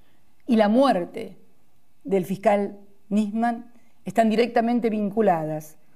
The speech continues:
con antecedente del memorándum de entendimiento y con la impunidad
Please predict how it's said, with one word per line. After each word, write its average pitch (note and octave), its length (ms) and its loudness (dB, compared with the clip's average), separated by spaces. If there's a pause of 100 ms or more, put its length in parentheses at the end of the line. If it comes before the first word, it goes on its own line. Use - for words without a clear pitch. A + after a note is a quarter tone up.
(140)
con G#3 180 2
antecedente G3 760 0
del F3+ 100 -2
memorándum G3 500 0
de F#3 60 -4
entendimiento G3+ 840 -2 (320)
y G#3+ 100 -4
con F#3+ 180 2
la F#3+ 60 2
impunidad F#3 680 0